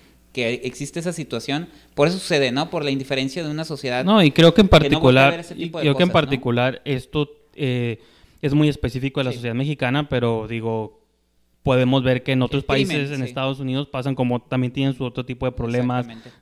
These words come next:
Speaker 2: mm, raciales o de lo que sea. Entonces, cada país también tiene
Speaker 1: Tiene su
Speaker 2: sus cosas, sus
Speaker 1: problemática.
Speaker 2: problemáticas, y estos documentos también creo que sí es importante que
Speaker 1: Sí.
Speaker 2: lo aborden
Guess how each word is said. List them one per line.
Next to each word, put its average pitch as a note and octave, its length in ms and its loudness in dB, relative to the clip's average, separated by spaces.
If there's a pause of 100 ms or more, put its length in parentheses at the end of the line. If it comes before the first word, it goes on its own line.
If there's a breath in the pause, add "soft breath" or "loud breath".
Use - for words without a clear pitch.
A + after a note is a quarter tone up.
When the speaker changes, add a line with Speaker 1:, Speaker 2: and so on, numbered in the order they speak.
(100)
Speaker 2:
mm, B2 220 -8
raciales B2+ 840 2
o A#2+ 100 -2
de A#2 100 -2
lo A#2 100 -4
que - 80 -20
sea. C#3+ 100 -2
Entonces, C#3 220 -4
cada C#3 280 -2
país C3 360 -4
también C3+ 240 -6
tiene C#3 160 -2
Speaker 1:
Tiene C#3+ 140 -8
su D#3 100 -18
Speaker 2:
sus C3+ 40 -20
cosas, C3 180 -12
sus C#3+ 100 2
Speaker 1:
problemática. C3+ 360 2
Speaker 2:
problemáticas, C#3+ 640 -4
y - 20 -4
estos C#3 200 -6
documentos C3+ 840 -6
también A#2 300 -2
creo - 180 4
que A#2 100 -8
sí B2+ 100 -6
es A#2 60 -6
importante A2 440 -6
que C3+ 80 -2
Speaker 1:
Sí. - 20 2
Speaker 2:
lo B2+ 80 6
aborden B2 420 4